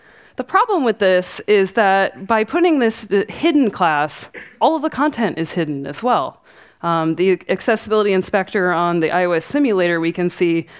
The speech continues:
there was no content to show up. <laughs> So y-, the effect of loading it from the server but hiding it completely diminishes the point. Um, when it does load, the content is there,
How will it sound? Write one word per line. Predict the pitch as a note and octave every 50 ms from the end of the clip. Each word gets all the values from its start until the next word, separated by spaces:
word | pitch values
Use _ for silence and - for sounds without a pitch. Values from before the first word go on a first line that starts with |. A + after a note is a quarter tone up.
| - _ -
there | G3+ G#3
was | G#3 F#3+ E3
no | G#3 G#3 G#3+ A#3+ C4
content | - - B3 B3 B3 B3+ A3+ - F3+ E3 D#3+ D3+ - - - _ _ _ _ _ _ _ _ _ _ _ _ -
to | - - G#3+
show | - - - F#3+ E3+
up. | - E3 D3 - - - - - - - - -
<laughs> | - - - - - - - - - - - -
So | - - C#4 A3+
y-, | A#3+ G#3 G3+ - -
the | - G3+ A3 A3 A3+
effect | A3 G#3+ - A#3+ D4 -
of | B3+ G#3+ G3+ G3+
loading | A3 A3 A#3+ B3 B3+ A#3
it | - -
from | - A3 G3+
the | G3
server | F3+ - - B3+ A3+ G3+ G3+ F3+ E3+
but | D#3 D#3+ -
hiding | - - A#3+ A#3+ A3+ G3+ F#3+ F3
it | E3 D3+ D3+ - - - - _ -
completely | - A3+ F3+ - - B3+ B3 A#3+ - A3+ G#3 F#3+ F#3 E3+ E3 E3 -
diminishes | F3 G3 F#3 F3 E3+ E3+ E3 - F3 D#3 D3+ D3
the | - - D#3+
point. | - - D#3+ - - - - _ - - - - - _ -
Um, | E3+ E3+ D#3 D3+ D#3 D#3
when | D#3 F#3+ G3+
it | F#3+ F#3
does | G#3 B3+ B3+ A#3+ A3+ G#3+
load, | A#3 A3 G#3+ G#3 G3+ F#3
the | F#3
content | - - G3 F3+ F3 - F#3+ E3+
is | D#3+ D#3+ D#3
there, | - E3+ D#3+ D#3+ D#3+ D#3 D#3 D#3